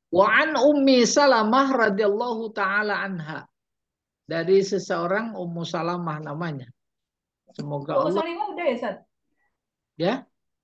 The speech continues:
Speaker 2: Oh iya, dua kosong lima, dua kosong lima, ya.
Speaker 1: Annaha sa'alatin Nabi sallallahu alaihi wasallam. Ummu Salamah tanya Nabi, "Atusallil mar'atu fi dir'in wa khimarin bi ghairi izar?"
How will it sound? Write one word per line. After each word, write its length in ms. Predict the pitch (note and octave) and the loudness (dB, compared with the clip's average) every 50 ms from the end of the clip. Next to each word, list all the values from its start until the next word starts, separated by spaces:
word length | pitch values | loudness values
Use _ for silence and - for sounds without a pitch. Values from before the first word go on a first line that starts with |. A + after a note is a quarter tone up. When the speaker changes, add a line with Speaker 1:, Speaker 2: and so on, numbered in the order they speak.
| _ _ _ _ _ _ | _ _ _ _ _ _
Speaker 2:
Oh 160 | A3 A3 G3 | -8 -6 -6
iya, 240 | F3+ E3 D#3 - - | -6 -6 -10 -10 -12
dua 160 | D#3+ E3 D#3 E3 | -10 -10 -10 -10
kosong 240 | E3 - F#3 F#3 F#3+ | -12 -16 -14 -14 -12
lima, 80 | F#3+ F#3 F3+ | -10 -8 -8
dua 80 | F3 - - - | -8 -8 -8 -10
kosong 140 | - F#3 F#3 | -14 -12 -6
lima, 80 | F#3 | -2
ya. 40 | A#3 B3 | -2 -2
Speaker 1:
Annaha 640 | C4 B3 B3+ C4+ D#4+ F4+ F4 D4 A3 A3+ C4+ E4 F#4+ F#4+ F#4+ F4+ - _ _ _ _ | -2 -2 -2 0 2 2 2 2 2 2 2 4 4 2 2 0 -4 _ _ _ _
sa'alatin 800 | _ - - - D4+ C#4 C4+ C4+ C4+ C4+ C4 C4 C4+ C4+ A#3+ A#3 | _ -18 -8 -6 -4 -2 -2 0 2 0 0 0 -2 -6 -6 -4
Nabi 240 | A3+ A3+ A3 A#3 C4+ | -6 -6 -6 -6 -6
sallallahu 440 | C4+ C#4 A#3 A3 A3 A3 A3+ A3+ A3 | -6 -4 -6 -6 -6 -6 -8 -8 -6
alaihi 120 | G3 F3+ F3+ | -6 -6 -6
wasallam. 260 | F#3+ F3 D3+ C#3 A#2+ A#2+ - _ _ _ _ _ _ | -6 -8 -8 -10 -14 -18 -20 _ _ _ _ _ _
Ummu 200 | - F3 F#3+ G3 F#3+ | -8 -8 -6 -6 -6
Salamah 440 | F#3+ G#3 F#3+ F#3+ F#3+ F#3+ A3+ B3 A#3+ A#3+ | -4 -2 -2 0 -2 -2 -4 -6 -6 -6
tanya 320 | - G3 E3+ F3 F3 E3+ | -6 -4 -4 -4 -4 -4
Nabi, 400 | F3 F#3 F#3 F3 E3 D3 B2+ - _ _ _ _ _ _ _ _ _ _ _ _ _ _ _ _ _ _ _ | -4 -4 -6 -6 -6 -10 -12 -14 _ _ _ _ _ _ _ _ _ _ _ _ _ _ _ _ _ _ _
"Atusallil 800 | F#3+ F#3+ F#3+ - G3+ F#3 - - C4 B3+ B3 A3+ G#3 F3+ E3+ E3+ | -4 -4 -4 -4 -6 -6 -4 -4 -4 -4 -2 0 2 2 2 2
mar'atu 720 | E3+ E3+ E3+ E3 - E3+ - _ F#3+ G3+ G3 _ G3 F3 E3+ | 2 -2 -2 -2 -4 -8 -8 _ -8 -8 -6 _ -6 -6 -6
fi 400 | - - F3+ D#3 D3 C#3 B2+ - - _ _ _ _ _ _ - | -4 -4 -2 -2 0 -2 -4 -6 -12 _ _ _ _ _ _ 0
dir'in 720 | D#3+ E3+ F3+ F3 E3+ D#3 D#3 - E3 E3 D#3+ C#3 B2+ B2+ - _ _ _ _ _ _ _ | 2 2 2 2 0 -4 -8 -6 -6 -4 -4 -4 -6 -8 -12 _ _ _ _ _ _ _
wa 160 | D3+ D#3+ D#3 | -6 -2 -2
khimarin 880 | D3+ - - - D3+ C#3+ D3 D3 D#3+ D#3+ D#3+ D#3+ D#3 D#3 C#3 B2+ A#2+ A#2 - _ _ _ _ | -2 -2 -4 -4 -4 -4 -4 -4 -4 -2 -4 -2 -2 -2 -4 -4 -6 -12 -16 _ _ _ _
bi 120 | - C#3+ C#3+ | -2 -2 -2
ghairi 560 | C3 C#3+ D3+ C#3+ D3 C#3+ D3 C#3+ C3+ C#3 C#3+ | 0 0 0 0 0 -2 -2 -4 -4 -4 -6
izar?" 380 | B2+ A#2 B2+ D#3 C3+ C3+ B2 | -6 -6 -6 -6 -6 -6 -8